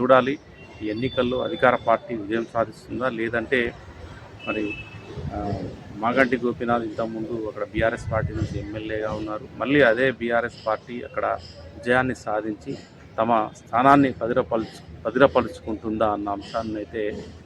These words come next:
ఆ, ఆ, అలా ఆ విషయాన్ని మాత్రం మనం తెలుసుకోవాలంటే మరి ఎన్నికల నోటిఫికేషన్ రావాలి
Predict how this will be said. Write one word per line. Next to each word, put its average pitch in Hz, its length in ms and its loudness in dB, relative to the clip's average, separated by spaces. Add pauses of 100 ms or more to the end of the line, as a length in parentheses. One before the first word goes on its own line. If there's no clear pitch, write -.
(320)
ఆ, 95 400 -8 (460)
ఆ, 98 280 -8 (120)
అలా 113 360 4
ఆ 107 80 -2
విషయాన్ని 117 440 2
మాత్రం 113 380 -8 (480)
మనం - 120 -4
తెలుసుకోవాలంటే 123 760 2
మరి 113 340 -4 (560)
ఎన్నికల 110 460 2
నోటిఫికేషన్ 107 680 -2
రావాలి 107 480 0